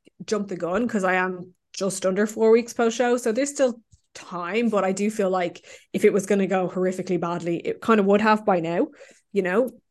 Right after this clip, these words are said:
Um, but yeah, kind of coming out of it, I, so, like, like what kind of said earlier, we had, like, four days in L A where we basically ate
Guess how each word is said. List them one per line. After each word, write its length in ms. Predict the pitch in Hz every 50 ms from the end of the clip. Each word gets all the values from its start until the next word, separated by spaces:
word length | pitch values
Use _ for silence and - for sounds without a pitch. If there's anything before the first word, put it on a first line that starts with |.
| _ _ -
Um, 480 | - 202 196 196 196 196 196 190 185 185
but 100 | 185 269
yeah, 140 | 254 190
kind 160 | - - 226 226
of 60 | 226
coming 240 | - 262 233 226 -
out 160 | 185 190 196
of 80 | 190
it, 220 | 196 190 185 190 190 - - - _ _ _ - _ _ _ _ _ -
I, 600 | 190 196 190 185 190 190 190 185 185 185 180 170
so, 160 | - - - 190
like, 200 | 185 180 180 -
like 220 | 196 196 196 196
what 140 | 214 202 202
kind 140 | - 226 220
of 80 | 220
said 220 | 220 - 185 180 -
earlier, 280 | - 180 180 175 175 175
we 100 | 175 190
had, 160 | 220 233 262
like, 140 | 285 285 285
four 300 | - - 190 190 185 180
days 280 | 185 180 180 185 175
in 80 | 180 180
L 140 | 175 170 175
A 200 | 175 175 175 175
where 160 | 170 170 175
we 120 | 185 240
basically 580 | 254 254 226 214 214 208 202 - 190 180 175 - -
ate 300 | 185 175 175 - -